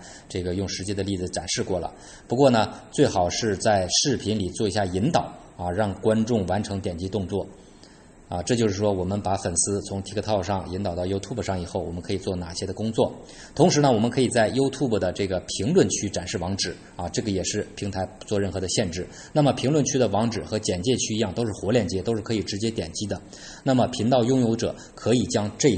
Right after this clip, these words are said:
条网址的评论置顶啊，也就是说我们还可以把它置顶，让所有新进来的用户都能够第一时间的看到。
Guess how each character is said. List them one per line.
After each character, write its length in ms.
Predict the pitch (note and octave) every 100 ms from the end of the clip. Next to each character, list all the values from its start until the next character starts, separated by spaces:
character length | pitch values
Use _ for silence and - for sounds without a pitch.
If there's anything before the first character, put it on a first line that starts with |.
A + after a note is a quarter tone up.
| -
条 360 | - E2+ F2+ - - -
网 320 | F2+ G2+ B2
址 180 | B2 E2+
的 140 | E2+
评 260 | - - F#2+
论 140 | G#2+
置 120 | -
顶 160 | B2 F2+ - - - -
啊， 120 | F2+
也 120 | F2+
就 80 | G2+
是 40 |
说 120 | F#2+
我 100 | G2+
们 100 | E2+
还 120 | F2+ G2
可 100 | G#2
以 60 |
把 120 | -
它 140 | E2 F#2+
置 180 | - A#2+
顶， 200 | F#2+ - - -
让 240 | G#2 F#2 - -
所 260 | - F#2 G#2
有 140 | F#2+
新 240 | - G#2
进 100 | G2+
来 80 | G2
的 80 | F2+
用 160 | G2 F2
户 160 | F#2+ -
都 100 | G2+
能 100 | F#2+
够 100 | F#2+ -
第 140 | C3
一 40 | A#2+
时 140 | A#2 F#2
间 140 | F#2+
的 80 | F2+
看 260 | - C3 E2
到。 160 | D#2+